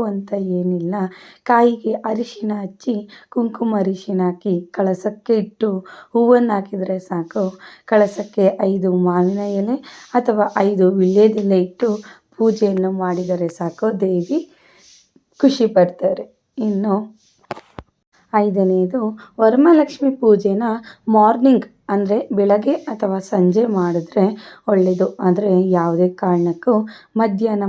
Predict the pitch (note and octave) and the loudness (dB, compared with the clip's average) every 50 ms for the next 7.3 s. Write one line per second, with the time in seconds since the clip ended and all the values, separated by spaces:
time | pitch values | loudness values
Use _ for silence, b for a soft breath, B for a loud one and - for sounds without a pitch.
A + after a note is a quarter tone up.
0 | G3 F#3+ F3+ F3 F3+ - A#3+ B3 B3 - - G#3 F#3 F#3 - F#3 F3 G3 A#3+ C4 | 0 0 -2 -2 -4 -4 -4 -4 -4 -4 -4 -4 -4 -4 -4 -4 -4 0 2 2
1 | C4+ C4 A3 F#3+ F3+ F3+ F#3+ F3 E3 D#3+ - - F#3 F#3 B B B B B B | 2 2 2 0 -2 -2 -2 -2 -2 -4 -4 -4 -4 -4 B B B B B B
2 | B _ G3 G3 F#3+ F#3+ F#3 F#3 G3+ G3+ G3 F#3 F#3 F3+ G#3+ A3 G3+ G3 G3 B | B _ 2 4 4 4 4 4 2 2 2 0 0 0 -2 -2 -4 -4 -6 B
3 | B B B - F#3+ F3 G#3 G3 F#3 F#3+ G3 G#3+ G#3+ C4 C#4 D4 C#4+ C4 A3+ F#3+ | B B B -6 -2 0 2 4 4 4 4 4 4 4 6 6 6 6 4 4
4 | G3 G3 F3+ - - - F3+ E3 F3 F3+ E3 E3 D#3+ F3 - - - A3 G3+ G3 | 2 0 0 -2 -6 -8 -6 -6 -4 -4 -4 -2 -2 -2 -4 -4 -6 -6 -4 -4
5 | G#3 F#3+ F#3+ F#3 F#3 F3+ G3 F#3 G3+ G#3 C4 C#4 C#4 - B3 A#3 G#3+ G3+ G3 G3 | -2 -2 0 0 0 0 0 -2 -2 -2 -4 -4 -2 0 0 2 2 2 0 0
6 | F#3+ F#3+ - A#3+ A#3 A#3 - B3 G#3+ G#3 G3+ G3 F#3+ G3 - G#3+ G#3 G3+ G3+ - | -2 -2 -4 -4 -4 -4 -4 -6 -4 -4 -4 -6 -6 -4 -4 -4 -4 -4 -4 -6
7 | G3+ G3 G3 G3+ F#3+ F#3+ | -6 -6 -4 -4 -4 -2